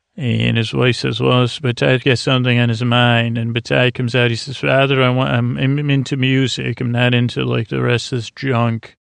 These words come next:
like, uh, job stuff." He really has to stand up. And Picard's, like, looking very old and grouchy. He goes, "I'm dropping out of school to play the flout." And Picard goes, "Oh, no, you're not." Uh,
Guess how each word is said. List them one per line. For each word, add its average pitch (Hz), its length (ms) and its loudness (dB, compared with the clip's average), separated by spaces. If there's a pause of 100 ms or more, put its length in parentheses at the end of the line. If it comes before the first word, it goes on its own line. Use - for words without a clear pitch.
(600)
like, 123 360 -4
uh, 117 140 -2
job 127 480 0
stuff." 127 300 -2
He 139 100 -4
really 139 220 2
has 131 160 2
to 135 100 -4
stand 127 300 0
up. 127 80 0
And 117 160 0
Picard's, 139 400 0
like, 131 180 0
looking 123 340 -2
very 123 320 2
old 123 300 0
and 113 140 0
grouchy. 123 640 -2
He 123 180 -2
goes, 123 180 -4
"I'm 127 120 -2
dropping 131 320 0
out 123 140 2
of 123 40 0
school 123 480 -2
to 127 140 -10
play 120 280 -4
the 117 100 -6
flout." 143 680 -2 (720)
And 127 200 -2
Picard 123 320 0
goes, 123 160 -2
"Oh, 135 340 2
no, 156 220 0
you're 156 160 -2
not." 143 640 -2
Uh, 127 420 -2